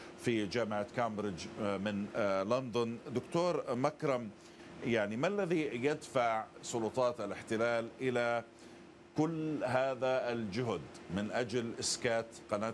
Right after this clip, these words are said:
الميادين أو إسكات القنوات الإعلامية التي، آه، آه، لا، آه، تسير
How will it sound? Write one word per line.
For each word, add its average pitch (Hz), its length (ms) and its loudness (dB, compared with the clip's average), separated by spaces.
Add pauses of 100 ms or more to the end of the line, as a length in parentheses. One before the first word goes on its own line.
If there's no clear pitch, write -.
الميادين 104 760 0 (480)
أو 143 220 4
إسكات 139 400 0
القنوات 123 560 0
الإعلامية 113 800 2
التي، 127 800 0 (340)
آه، 98 580 2 (180)
آه، 98 680 0
لا، 131 520 2 (120)
آه، 98 680 0
تسير 123 520 2